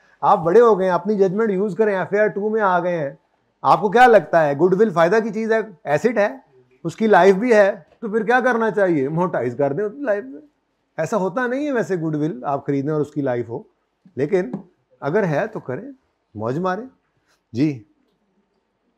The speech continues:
वैसे ना, वैसे ये मैं बात कर रहा हूं आपको जो जनरल बात की, लेकिन अगर मैं आईएएस थर्टी एट के कॉन्टेक्स्ट में बात करूं ना, तो आईएएस थर्टी एट कहता है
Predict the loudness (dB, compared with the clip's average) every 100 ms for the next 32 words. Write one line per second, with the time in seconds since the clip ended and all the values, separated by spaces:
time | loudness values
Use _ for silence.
0 | _ _ _ _ _ 2 2 6 6 6
1 | 4 4 2 0 -2 0 2 4 4 4
2 | 4 2 4 2 2 0 2 0 2 0
3 | 0 0 0 0 2 2 2 2 -2 -12
4 | -12 -14 _ -6 -2 -2 -2 -2 -2 -4
5 | -4 -4 -4 -6 -4 -4 -2 -4 -4 -6
6 | -8 -8 -6 -4 -4 -6 -6 -4 -6 -12
7 | _ _ -6 -4 -2 -4 -4 -4 -4 -6
8 | -8 -8 -8